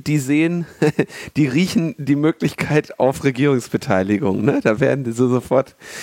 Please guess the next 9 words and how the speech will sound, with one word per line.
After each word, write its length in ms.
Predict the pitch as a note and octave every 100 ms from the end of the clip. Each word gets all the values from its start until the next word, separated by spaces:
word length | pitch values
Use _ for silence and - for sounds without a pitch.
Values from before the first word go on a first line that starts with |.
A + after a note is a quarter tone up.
| - - -
<laughs> 640 | - - D3 - - C3+ B2+
da 120 | A2+
werden 220 | B2+ C3+
sie 100 | A#2
sofort, 580 | A2+ A#2 - B2+ - -
äh, 260 | G#2+ A2 G#2+
handzahm. 580 | G#2+ A#2+ - F#2+ F#2 - -
Schade 360 | - B2+ A2 -
eigentlich. 460 | G2 - - -